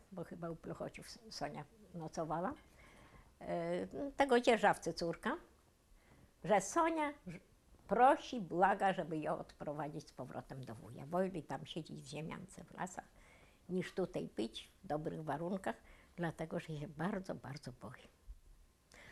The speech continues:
No nie było rady, Sonię trzeba było odprowadzić. E, zachowali się,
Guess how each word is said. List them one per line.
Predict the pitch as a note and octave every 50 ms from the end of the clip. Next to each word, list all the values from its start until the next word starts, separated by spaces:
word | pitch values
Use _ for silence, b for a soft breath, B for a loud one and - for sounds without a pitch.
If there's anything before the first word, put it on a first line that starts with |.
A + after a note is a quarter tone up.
| B B -
No | D#4+ F#4
nie | F#4+ G4 F4
było | C#4+ C#4+ D4+ C#4+ A#3+
rady, | G3+ G3 G3 F#3 F#3+
Sonię | F#3 - F3+ E3+ E3+ E3+
trzeba | - - D#3+ D3+ D#3+
było | E3 - C#3 C#3
odprowadzić. | - - - - - - - - - - - - - - - - - _ _ - - _ _ _ _ _ _ _ - - - _ _ _ _ - _ _ _ _ _ _ _ _ _ - - - - _ _ _ _ _ - _ _ _ _ _ _ _ _ _ - - - - - - - - - _ _ - _ _ _ _
E, | - F4 D4 C#4+ E4 F4+ E4
zachowali | F4 G4+ F#4+ - D4+ A#3+ - - -
się, | - - -